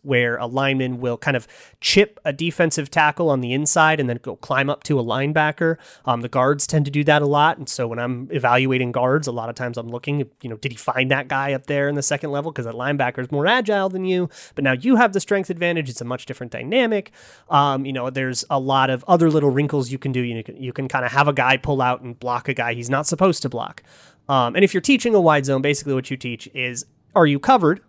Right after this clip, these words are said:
I E, do you have a guy in front of you? If so, block him. And if not, block a linebacker and maybe, you know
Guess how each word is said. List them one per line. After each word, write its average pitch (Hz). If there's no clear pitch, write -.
I 147
E, 135
do 147
you 139
have 170
a -
guy 160
in 139
front 123
of 117
you? 120
If 143
so, 170
block 165
him. 131
And 139
if -
not, 131
block 120
a -
linebacker 123
and 127
maybe, 123
you 131
know 131